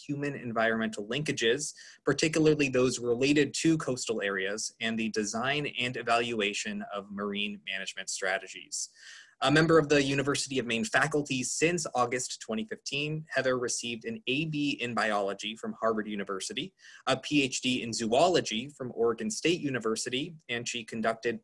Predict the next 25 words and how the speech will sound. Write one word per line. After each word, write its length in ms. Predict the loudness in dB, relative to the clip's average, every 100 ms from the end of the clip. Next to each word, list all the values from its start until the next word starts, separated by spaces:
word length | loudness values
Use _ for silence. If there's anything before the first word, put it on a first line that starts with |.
| -8
postdoctoral 800 | -8 -6 -4 -4 0 2 2 2
research 540 | -2 -4 -2 -2 -4 -6
at 160 | -6 -6 -8
Princeton 380 | -6 -4 -4
University. 580 | -4 -2 -4 -4 -8 -12 _ _ -20 -20 -8
She 140 | -4
lives 280 | 0 0 2
right 180 | 2 4
by 140 | 4
the 100 | 4
Damariscotta 600 | 4 2 2 2 4 4
River 280 | 6 4 4
in 160 | 0 0
Newcastle 640 | 0 0 0 0 0 -2
with 160 | -2 -2
her 100 | -4
two 280 | -6 -2 -2
children 460 | 0 -2 0 -2 0
and 140 | 0
her 80 | 0
husband, 580 | 2 2 2 0 -2 -6 _
who 200 | -10 -8
is 180 | -8 -4
microbial 760 | -2 -2 0 2 6 6 4 2
ecologist, 800 | -2 0 4 4 4 2 0